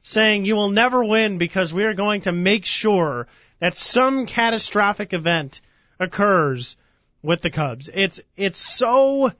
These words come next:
bizarre. Uh, you don't hear about this happening with any, I guess maybe there are some other weird injuries. I remember Kevin Brown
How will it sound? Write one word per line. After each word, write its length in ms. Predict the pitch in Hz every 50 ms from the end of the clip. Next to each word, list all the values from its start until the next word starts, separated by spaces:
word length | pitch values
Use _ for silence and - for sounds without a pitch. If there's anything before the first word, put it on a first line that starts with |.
| _ _ _ _ _ _ _ _
bizarre. 680 | - 180 180 160 139 156 175 156 147 131 104 87 71 - _ _ _ _ -
Uh, 40 |
you 140 | 190 208 262
don't 140 | 294 311 302
hear 180 | 240 214 262 277
about 200 | 269 247 233 -
this 120 | 196 -
happening 360 | 208 208 214 185 196 185 175
with 120 | 170 170 170
any, 140 | 175 175
I 240 | 170 151 185 214 240
guess 220 | 247 254 247 - -
maybe 360 | 220 220 214 233 254 254 247
there 120 | 226 220 208
are 40 |
some 160 | 196 - 190 185
other 180 | 180 180 180
weird 260 | 165 160 165 160 156
injuries. 380 | 156 151 143 135 156 156 147 151
I 60 | 175
remember 320 | 180 185 190 180 175 165 - - _ _ _ _ _ _ -
Kevin 380 | - - 208 208 202 208 180
Brown 640 | 139 156 170 170 170 175 175 180 180 180 185 180 170